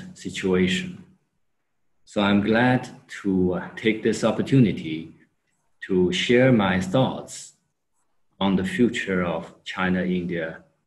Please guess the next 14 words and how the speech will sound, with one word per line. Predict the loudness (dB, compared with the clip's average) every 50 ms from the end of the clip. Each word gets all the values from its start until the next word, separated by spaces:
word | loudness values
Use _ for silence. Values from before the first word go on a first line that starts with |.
| _ _ _ _
relations | -4 0 2 2 2 2 0 -2 -8 -10 -12 -14 -14 -16 -18 -20 -20 _ _ _ _ _ _ _ _ _ _ _ _ _ _ _ _ _ _ _ _ _ _ _ _ -4
under | -2 -2 -2 -2
the | -4 -6
topic | -4 -2 -2 -2 -2 0 -2 -2 -4 -6 -14 -16 -10 -6
of | -4 -4 -4 -6 -8 -12 -14 -18 -20 -20 _ _ _ _ _ 2
implement | 2 2 2 2 0 0 2 2 0 0 -2 -4 -6 -10 -16 -18 -20 _ _ _ _ _ _ _ _ _ _ _
the | -8 -8
consensus | -6 -4 -4 -4 -2 -2 0 2 2 2 0 -2 -6 -8 -8 -8 -10 -14 -16 -12 -10
reached | -8 -8 -8 -8 -10 -12 -10
by | -6 -4 -4 -2 -2 -2
the | -2 0
leaders | 2 6 6 6 6 6 4 0 -2 -4 -8 -10
of | -10 -10 -10 -12 -12
China-India | -10 -6 -4 -4 -2 -4 -4 -6 -6 -4 0 2 4 4 4 2 -2 -4 -6 -10 -12